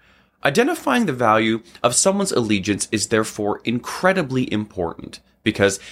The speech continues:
it permits us to predict their reliability during difficult and challenging times. Introspections about allegiance can be worthwhile in discovering something meaningful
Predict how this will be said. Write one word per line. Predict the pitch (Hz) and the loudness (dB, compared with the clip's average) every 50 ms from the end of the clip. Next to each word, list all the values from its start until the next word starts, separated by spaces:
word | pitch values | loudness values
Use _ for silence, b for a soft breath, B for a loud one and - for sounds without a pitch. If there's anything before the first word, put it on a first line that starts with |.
| B B B | B B B
it | - 143 - | -2 -2 0
permits | 143 147 165 202 269 269 - - | 2 0 2 2 0 0 0 2
us | - - 104 - | 2 2 2 2
to | - - - | -2 -6 -4
predict | - 123 117 139 139 139 - - - | -2 -2 2 2 2 0 0 -8 -10
their | - 110 120 117 117 110 - - | 0 4 4 4 4 2 0 -4
reliability | 101 113 123 123 131 120 123 113 101 87 82 95 135 160 160 110 85 - - - - - _ - | 0 0 2 4 4 2 4 2 0 -2 -2 0 0 2 2 2 0 0 -4 -10 -12 -14 _ -6
during | - 95 92 95 95 92 98 - _ _ _ - | -4 0 2 2 2 2 -2 -6 _ _ _ -4
difficult | - 170 175 - 113 - - - 73 69 - - b b b b b | -2 -2 0 0 -2 -4 -4 -6 -6 -6 -6 -12 b b b b b
and | - 95 90 87 80 - | -2 -2 -2 -2 -4 -4
challenging | - - - 151 151 127 90 82 78 80 85 | -6 -4 -4 -2 -2 -2 -2 -2 -2 -4 -6
times. | 82 - - 117 104 85 - 50 - - - - - _ _ _ _ _ _ _ _ B B B B B | -6 -4 -4 -4 -4 -4 -6 -8 -10 -12 -12 -12 -12 _ _ _ _ _ _ _ _ B B B B B
Introspections | 208 233 - 277 - - - 180 185 - - 123 110 104 | 2 2 2 2 0 2 2 0 0 2 0 0 2 2
about | 104 87 - 85 | 2 2 2 2
allegiance | 85 80 78 82 80 - 90 82 71 - B B B B B B | 2 2 0 0 0 0 -2 0 0 -2 B B B B B B
can | - 143 135 | 0 2 4
be | 143 139 | 4 2
worthwhile | 110 110 123 135 131 - 131 139 143 135 101 78 73 73 - | 2 2 2 2 0 0 -2 0 2 4 4 4 2 2 0
in | - 98 | -2 0
discovering | 95 107 104 - - 98 98 104 101 98 | 0 0 0 2 0 0 0 0 -2 0
something | - 98 92 104 101 101 104 b b b b b | -2 -2 0 0 0 0 -2 b b b b b
meaningful | - 147 180 190 196 190 170 123 - - - - - - - | -4 0 2 4 4 4 4 2 0 0 -2 -2 -2 -4 -12